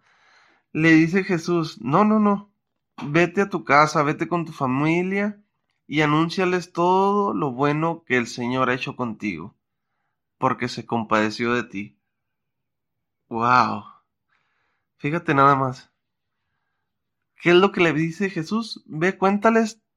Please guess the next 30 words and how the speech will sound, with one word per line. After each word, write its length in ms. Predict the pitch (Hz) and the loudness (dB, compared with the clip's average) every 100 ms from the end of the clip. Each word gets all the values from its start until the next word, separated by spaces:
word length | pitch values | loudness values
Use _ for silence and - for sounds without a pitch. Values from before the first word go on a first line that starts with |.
| _ _ _ _ | _ _ _ _
lo 220 | 151 156 | -2 0
maravilloso 760 | 151 147 143 131 139 156 160 165 | 4 4 6 4 4 2 -2 -6
que 140 | - | 0
ha 240 | 135 123 131 | 2 4 4
obrado 480 | 143 143 143 147 143 | 4 2 2 2 0
Dios 240 | 139 135 | -2 -4
en 160 | 147 135 | -8 -8
tu 100 | 123 | -6
vida". 380 | 110 107 110 _ _ _ _ _ _ _ _ _ _ _ _ _ _ _ _ - | -6 -6 -12 _ _ _ _ _ _ _ _ _ _ _ _ _ _ _ _ -4
Pues, 520 | 151 143 147 - - _ | -2 -2 -6 -16 -18 _
precisamente, 840 | - 151 170 190 190 196 202 202 - _ _ _ _ _ _ _ _ _ _ - | -6 -4 -2 -4 -2 -4 -6 -10 -10 _ _ _ _ _ _ _ _ _ _ -6
este 320 | 156 - 170 | -4 2 4
hombre 640 | 175 196 214 240 269 269 - | 4 4 4 2 0 -6 -16
se 280 | - 139 131 | -4 -2 -2
fue 420 | - 175 214 220 | -2 0 2 0
y 140 | 180 | -6
comenzó 380 | 147 135 120 143 | -4 -2 0 -2
a 80 | 117 | -2
proclamar 560 | 160 147 135 143 180 220 - | -2 0 2 4 4 0 -10
en 220 | - 123 | -8 -6
toda 180 | 131 147 | 0 0
la 140 | 156 151 | 2 2
región 580 | 139 135 175 196 208 | 0 -4 -4 -2 -2
lo 160 | 160 139 | -4 -6
que 120 | 117 | -8
Jesús 340 | - 117 127 135 | -10 -12 -10 -8
había 180 | 127 | -6
hecho 220 | 123 131 - | -6 -8 -10
por 180 | 95 | -10
él. 200 | 64 - | -10 -16